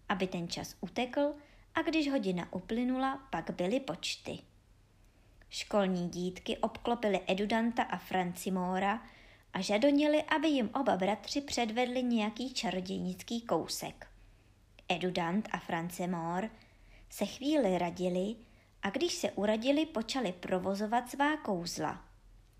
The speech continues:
Všimli si, že pan restauratér má v chlívku kozu a v kleci kanárka. Zamhouřili oči a pronesli čarovné říkání. "Zaklínáme vás, obludy pekelné,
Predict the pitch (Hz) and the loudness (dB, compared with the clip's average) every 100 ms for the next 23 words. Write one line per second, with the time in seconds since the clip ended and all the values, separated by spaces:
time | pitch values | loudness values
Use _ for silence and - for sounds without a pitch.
0 | - - - - - - - - - - | -20 -20 -20 -20 -20 -20 -20 -20 -10 -4
1 | - 175 165 160 - 170 226 - - - | -2 0 -2 -4 -4 -2 -4 -10 -20 -10
2 | 302 320 247 185 175 175 - 185 190 226 | 4 6 6 0 0 -2 0 2 4 4
3 | 226 269 285 233 165 160 - 294 294 - | 4 4 6 4 0 -4 -4 -4 -4 -8
4 | 170 170 170 170 180 233 - - - - | -10 -4 -4 -2 -2 -4 -6 -18 -20 -14
5 | - 180 - 196 220 311 294 202 180 139 | -12 -10 -2 0 0 -4 0 -2 0 -4
6 | 135 - 160 156 - - - - - - | -6 -2 -2 -2 -12 -20 -20 -20 -20 -20
7 | - 196 196 180 180 175 170 170 151 - | -4 2 2 2 0 0 0 -4 -6 -6
8 | 170 160 - 180 208 - - - - - | -6 -2 -4 -2 -6 -8 -20 -20 -20 -12
9 | 170 - 208 269 285 294 285 208 180 185 | -6 0 2 2 2 -2 -2 -4 -4 -2
10 | 180 214 233 180 156 - 160 156 165 160 | 0 0 0 -2 -4 0 2 2 -2 -6
11 | 151 - - - - - - - - 180 | -6 -10 -14 -20 -20 -20 -20 -20 -12 -6
12 | 180 - - 143 165 147 151 151 147 135 | -4 -4 -6 -6 -4 -4 -2 -4 -2 2
13 | 160 214 - - 170 175 180 180 180 160 | 2 2 0 0 2 0 2 0 -2 -2
14 | 156 160 160 160 151 170 | 2 2 2 0 2 4